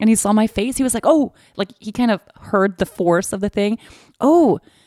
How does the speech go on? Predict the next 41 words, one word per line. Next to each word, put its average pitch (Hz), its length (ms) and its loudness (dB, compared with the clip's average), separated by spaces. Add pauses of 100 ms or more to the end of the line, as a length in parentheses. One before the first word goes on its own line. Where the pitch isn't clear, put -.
(220)
oh, 359 200 4
so - 220 -2
all 269 220 0
snow 269 400 0
isn't 254 300 -2
fluffy, 247 460 -8
huh?" 156 440 -6
And 240 120 -2
I'm 254 80 2
like, - 320 -16 (200)
<laughs> - 220 -20
"No, 415 260 -8
you 240 240 -4
motherfucker, 180 720 -6
stop - 460 -8 (320)
throwing 294 640 -2 (300)
<laughs> - 500 -18
packed - 440 -10
snowballs 277 560 -4
at 202 120 -2
me. 202 120 -4
Like, 202 180 -8
this 226 180 -6
is 254 140 -4
<laughs> 262 180 -2
not, - 200 -6
that's - 200 -20
not 285 100 -4
how 302 100 -8
we 311 100 -10
do 285 260 -4
it." 269 140 -4 (640)
And 311 120 0
then 294 120 2
this 330 160 0
other 294 240 2
thing 311 200 -2
that 311 100 0
he 311 80 -2
does. 240 380 0 (960)
Okay, 202 260 -6